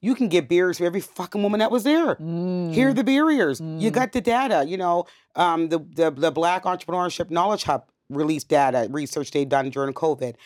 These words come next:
Speaker 1: Women's Entrepreneurship Knowledge Hub out of Ontario, same thing. There is data. There's research that have been done. Tribe just did one. Like, what?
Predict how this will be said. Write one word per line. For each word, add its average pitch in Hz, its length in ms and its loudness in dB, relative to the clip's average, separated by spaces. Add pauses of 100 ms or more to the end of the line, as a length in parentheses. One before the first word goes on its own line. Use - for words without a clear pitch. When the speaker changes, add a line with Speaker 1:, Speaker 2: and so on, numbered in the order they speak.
(220)
Speaker 1:
Women's 196 280 2
Entrepreneurship 156 720 0
Knowledge 143 420 0
Hub 135 200 -2
out 143 80 -2
of 135 100 -6
Ontario, 139 460 0
same 156 300 -6
thing. 127 240 -4 (320)
There 190 160 4
is 165 120 2
data. 151 460 0
There's 165 160 0
research 180 460 -4
that 180 80 2
have 165 120 0
been 156 180 -2
done. 160 180 0
Tribe 170 360 -2
just 160 180 -6
did 131 200 -4
one. 117 240 -2 (340)
Like, 185 460 2 (320)
what? 147 480 -6